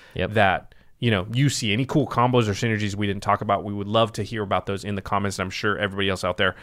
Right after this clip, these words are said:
Speaker 2: would like to hear your cool, uh, brewing ideas as well.
Speaker 1: I wanna hear 'em. I also wanna see them in action, and the only way you're gonna get them into action is by getting the cards themselves by heading on over to our affiliate link at card kingdom dot com slash command zone.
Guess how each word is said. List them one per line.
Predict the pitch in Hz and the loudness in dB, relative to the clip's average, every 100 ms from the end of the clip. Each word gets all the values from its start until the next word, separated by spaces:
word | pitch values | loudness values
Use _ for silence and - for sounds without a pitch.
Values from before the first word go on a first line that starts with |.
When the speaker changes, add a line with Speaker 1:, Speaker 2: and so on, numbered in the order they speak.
| - - - | -20 -16 -4
Speaker 2:
would | 101 | 0
like | 95 | 0
to | 98 | 0
hear | 98 | -2
your | 98 85 | -2 -2
cool, | - - 170 151 143 131 - - - | -6 4 8 8 8 4 -8 -20 -10
uh, | - 98 101 95 - - | 0 4 4 2 -2 -4
brewing | 113 131 127 120 117 - _ - | 2 4 4 2 0 -4 _ -4
ideas | 107 104 107 104 98 | -2 0 0 0 0
as | 101 87 | -2 -4
well. | 101 92 82 - | 0 2 2 -2
Speaker 1:
I | 92 | -4
wanna | 95 98 | -2 -2
hear | 113 117 | 2 2
'em. | 104 107 | 2 0
I | 110 | 0
also | 117 120 | 0 0
wanna | 107 98 | -2 -4
see | - - 185 208 | -6 -2 2 4
them | 160 127 | 4 4
in | 120 | 2
action, | 120 147 - 104 | 4 4 2 -4
and | 90 | -2
the | 95 | -2
only | 95 92 | -2 0
way | 92 | 0
you're | 90 | 0
gonna | 85 | -2
get | 78 98 | -4 -4
them | - 78 | -4 -6
into | 120 135 | -4 -2
action | 73 82 - 90 82 - - - - | -2 -2 -4 -8 -8 -12 -20 -20 -14
is | - | -8
by | 78 73 | -4 -4
getting | 80 76 | -4 -6
the | 71 | -6
cards | - 82 80 | -4 -4 -4
themselves | 82 - 127 113 101 - | -8 2 6 6 4 2
by | 185 185 | 6 6
heading | 147 120 | 6 2
on | 107 | 0
over | 95 90 | 0 -2
to | - | -4
our | 95 92 | -4 -4
affiliate | - 120 110 | -2 -2 -2
link | 120 123 | -4 -4
at | 127 | -6
card | - 117 92 | -2 -2 0
kingdom | 92 85 | -6 -6
dot | 82 78 | -6 -4
com | 90 85 | -6 -6
slash | - 85 | -4 -6
command | - 101 101 98 | -4 -2 -2 0
zone. | 110 107 | 0 0